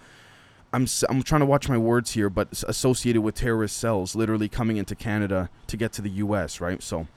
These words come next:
the next thing is that a weed legalization bill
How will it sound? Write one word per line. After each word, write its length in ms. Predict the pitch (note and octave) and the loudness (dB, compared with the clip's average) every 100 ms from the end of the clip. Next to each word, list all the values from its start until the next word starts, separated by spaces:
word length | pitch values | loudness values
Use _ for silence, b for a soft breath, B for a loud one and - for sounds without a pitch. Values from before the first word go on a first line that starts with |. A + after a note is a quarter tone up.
| _ _ _ _ _ _ - - | _ _ _ _ _ _ -16 -6
the 280 | C3+ C#3+ | 0 4
next 300 | D3 - - | 6 4 2
thing 160 | F3 D#3+ | 2 2
is 180 | B2 B2+ | 2 2
that 240 | B2+ B2+ | 2 0
a 160 | A#2 A#2+ | 2 2
weed 380 | A#2 D3 F#3+ E3 | 2 2 0 0
legalization 800 | D#3 D#3 C#3+ C3+ B2+ B2+ C#3 A#2+ | 0 2 4 4 6 4 4 2
bill 280 | A2 G#2+ | 2 0